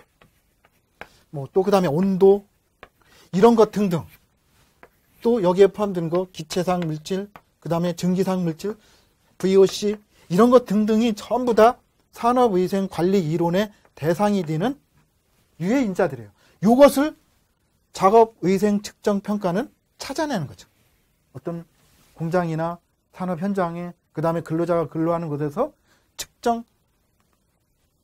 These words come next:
측정을 하고 이 측정치를 가서서 실험실에서 가져와주고 분석을 하고 그것을 어떤 물질이 얼마만큼 어느 현장에 존재하는지를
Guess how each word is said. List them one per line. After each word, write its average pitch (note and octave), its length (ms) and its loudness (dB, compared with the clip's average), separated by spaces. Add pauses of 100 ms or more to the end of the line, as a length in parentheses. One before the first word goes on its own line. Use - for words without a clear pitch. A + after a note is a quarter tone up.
(1200)
측정을 A3+ 440 2
하고 A3 400 0
이 F3+ 320 -2
측정치를 G#3 720 -2
가서서 D#3 340 -4
실험실에서 D#3+ 680 -4
가져와주고 D3 720 -4 (180)
분석을 D#3+ 420 -4
하고 D#3 300 -8 (260)
그것을 E3 380 -8 (300)
어떤 C#3 460 -2
물질이 E3 320 -2
얼마만큼 E3+ 640 -2 (160)
어느 E3+ 180 -6
현장에 F3 420 -6
존재하는지를 D3 760 -6